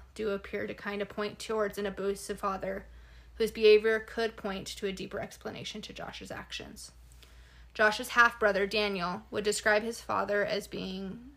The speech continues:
a very angry man. Daniel stated that he and his other brother begged for Steve not to take Josh to Florida and to separate their family.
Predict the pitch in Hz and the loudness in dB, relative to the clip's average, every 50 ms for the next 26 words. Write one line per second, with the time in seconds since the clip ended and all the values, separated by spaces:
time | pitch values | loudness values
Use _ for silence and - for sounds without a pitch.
0 | _ - - - - - - - - 185 185 196 208 208 202 190 170 151 143 139 | _ -20 -20 -20 -20 -20 -16 -10 -8 -8 -4 -2 -2 -2 -2 -2 -4 -8 -10 -10
1 | 135 - - 120 113 95 - - - - - - - - - - - - - - | -12 -12 -12 -12 -14 -14 -14 -16 -18 -18 -20 -20 -20 -20 -20 -20 -20 -20 -20 -20
2 | - - - - - - - 240 233 220 226 233 220 - - 226 214 214 220 214 | -20 -20 -20 -20 -18 -6 -2 0 2 2 2 0 0 0 2 4 4 6 4 4
3 | 214 214 208 214 - - 226 220 226 233 240 - 180 208 202 214 214 - - 208 | 2 -2 -4 -4 -6 -8 -8 -6 -6 -6 -6 -6 -6 -4 -4 -4 -4 -2 -2 -2
4 | 214 226 220 214 208 208 180 180 175 170 196 185 - - 220 208 214 214 202 - | 0 2 0 0 2 2 0 2 0 -2 -4 -4 0 0 2 4 4 2 2 -2
5 | - - - - 208 202 202 202 196 208 - - - - - 190 175 196 - 208 | -8 -10 -8 -6 -4 -2 -2 -2 -2 -2 -4 -6 -10 -12 -10 -8 -8 -6 -4 -4
6 | 208 202 - - - - 214 - 220 196 190 - - 208 190 196 196 - - 214 | -4 -4 -4 -6 -8 -10 -10 -8 -8 -8 -8 -6 -4 -4 -4 -2 -4 -6 -8 -8
7 | - - 208 202 202 185 165 170 - 185 214 - 208 208 - 208 196 - 190 156 | -6 -4 -2 -2 -2 -2 -4 -6 -6 -8 -8 -8 -10 -8 -6 -6 -6 -4 -4 -6
8 | 175 - - 208 - - 208 196 196 160 147 135 110 220 - | -6 -6 -6 -8 -8 -8 -8 -8 -8 -8 -10 -10 -10 -12 -14